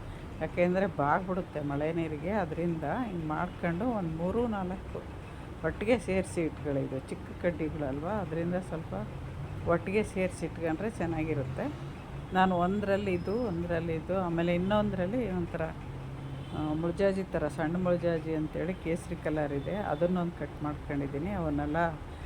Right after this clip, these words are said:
ಕಟಿಂಗಿಂದ ಇಡ್ತೀನಿ. ಇವಾಗ ಮಳೆ ಬರ್ತಾ ಇದೆಯಲ್ಲ ಅದಕ್ಕೆ. ಆಮೇಲೆ ದವನಾನ ಇಟ್ಟು ಅದು, ಆ, ಯಾವ ಥರ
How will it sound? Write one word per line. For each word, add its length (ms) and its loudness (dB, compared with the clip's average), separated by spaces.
ಕಟಿಂಗಿಂದ 480 0
ಇಡ್ತೀನಿ. 560 2
ಇವಾಗ 480 0
ಮಳೆ 300 2
ಬರ್ತಾ 400 0
ಇದೆಯಲ್ಲ 340 0
ಅದಕ್ಕೆ. 400 -2
ಆಮೇಲೆ 580 0
ದವನಾನ 480 2
ಇಟ್ಟು 320 2
ಅದು, 260 6
ಆ, 320 -6
ಯಾವ 280 8
ಥರ 120 6